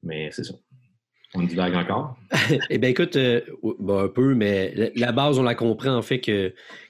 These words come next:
Speaker 2: que, que ça prend une fondation qui est très solide.
Speaker 1: Mais
Speaker 2: Euh,
Speaker 1: c'est pour ça que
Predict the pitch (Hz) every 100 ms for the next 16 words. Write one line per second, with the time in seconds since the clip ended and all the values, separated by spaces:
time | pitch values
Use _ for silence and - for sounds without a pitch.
0 | - 101 - _ _ 95 82 80 87 -
1 | - 110 127 120 107 113 98 107 117 117
2 | 110 101 - 110 135 117 - - - -
3 | 117 113 107 110 113 - 185 185 123 104
4 | 95